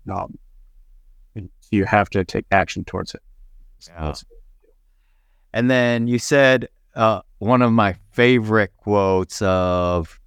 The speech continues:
Speaker 2: "You either live a life of discipline or you live a life of regret." Um, was there a personal experience that you had that led you to then live a life of discipline? 'Cause it seemed like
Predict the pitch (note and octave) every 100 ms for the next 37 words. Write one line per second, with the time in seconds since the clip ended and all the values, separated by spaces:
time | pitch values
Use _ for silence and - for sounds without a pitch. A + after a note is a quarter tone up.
0 | - - - G2 G#2+ G#2 G2+ G2 G2+ F#2+
1 | F#2+ F#2+ G2 G2 E2+ G2+ - A2 - G2+
2 | G2 G2 F#2 F#2 F#2+ G2 F#2 F2+ F2+ F2+
3 | F#2 E2+ E2+ D2+ E2+ F#2 F2 E2+ - -
4 | _ _ _ _ - G#2 G2 F#2 F2 E2+
5 | - - _ G#2+ A2+ G2+ A2+ A2 G2+ F#2
6 | - C#3+ D3+ - D3+ C3+ A2 - - A#2
7 | A2+ A#2+ A2+ G#2 G2+ F2 G2+ G2 F#2+ G2
8 | G2 G2 G2 F2 _ _ _ _ - _
9 | _ _ _ _ _ _ _ _ B2 A2+
10 | - G#2+ A2+ A#2+ A#2+ A2 A#2 A#2 A2+ A2+
11 | G#2 A#2+ G#2+ G#2+ G#2 G2 G2 G2 G2+ G2+
12 | G2+ G#2 A2 F#2 A2 - - C3+ C#3 C#3
13 | - G#2+ G#2+ - - C#3+ C#3 B2